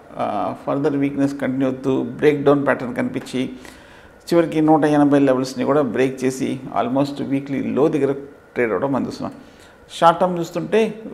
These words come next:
వీక్‌గా కనిపిస్తుంది. నెక్స్ట్ సైకలాజికల్ సపోర్ట్ వన్ సిక్స్టీ, వన్ ఫిఫ్టీ ఫైవ్ రీజియన్‌లో కనిపిస్తుంది ఎస్బీఐ. Next top gainers,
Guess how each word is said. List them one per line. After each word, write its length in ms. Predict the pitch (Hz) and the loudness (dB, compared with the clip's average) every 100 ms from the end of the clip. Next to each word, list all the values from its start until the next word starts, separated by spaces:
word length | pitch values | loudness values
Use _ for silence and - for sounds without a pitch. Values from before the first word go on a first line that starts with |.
| 127 | -8
వీక్‌గా 380 | 127 127 127 143 | -4 -2 0 -2
కనిపిస్తుంది. 680 | 120 123 135 139 156 196 - - - 139 | -2 -6 -6 -4 -2 -4 -6 -18 -10 0
నెక్స్ట్ 360 | 143 147 180 | 0 0 -2
సైకలాజికల్ 580 | - 139 147 139 139 135 | -4 -2 0 -2 0 -2
సపోర్ట్ 380 | 139 - 175 - - | -4 -2 -4 -4 -4
వన్ 180 | 120 | -4
సిక్స్టీ, 300 | 131 117 - | -6 -10 -6
వన్ 220 | 131 98 127 | -4 -4 -6
ఫిఫ్టీ 280 | - - | -10 -14
ఫైవ్ 220 | 117 123 107 | -6 -4 -4
రీజియన్‌లో 360 | 110 123 120 | -4 -4 -4
కనిపిస్తుంది 540 | 139 120 - 135 165 208 | -4 -4 -6 -6 -4 -2
ఎస్బీఐ. 400 | 110 - - 80 - - - - - - - - - - - _ - | -4 -4 -8 -8 -8 -16 -20 -20 -20 -20 -20 -20 -20 -20 -20 _ -8
Next 320 | 120 180 - 220 | -4 -4 -2 -2
top 300 | 220 185 170 156 | 2 2 2 0
gainers, 320 | 175 175 170 | 2 2 0